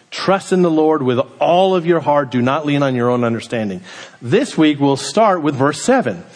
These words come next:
See, a lot of us know John three sixteen. But I'm here to tell you that John three seventeen and eighteen are really important as well.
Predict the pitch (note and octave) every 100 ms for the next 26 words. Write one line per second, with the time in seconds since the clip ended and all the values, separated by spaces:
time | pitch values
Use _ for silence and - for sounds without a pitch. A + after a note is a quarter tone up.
0 | - - - G#3 G3 C4+ E4 D4+ B3 -
1 | F3+ F#3+ D#3+ A#2 A#2 E3 - - _ _
2 | - _ - D3 D3+ D3+ D3 C3+ B2+ -
3 | - D#3+ G2+ - - _ _ _ _ _
4 | _ _ _ A2+ A2 D#3 D3 A2+ F#3+ F3+
5 | B2+ B2+ A#2 A#2 B2+ B2 A#2 C3 B2+ A#2
6 | D3 D3 D3+ D3 B2+ C3 D3 C#3+ E3 E3
7 | E3 E3 - A#2 A2+ A2 C3+ C3+ A#2+ A#2
8 | B2 A2 G#2 F#2+ G2 G2+ D#2+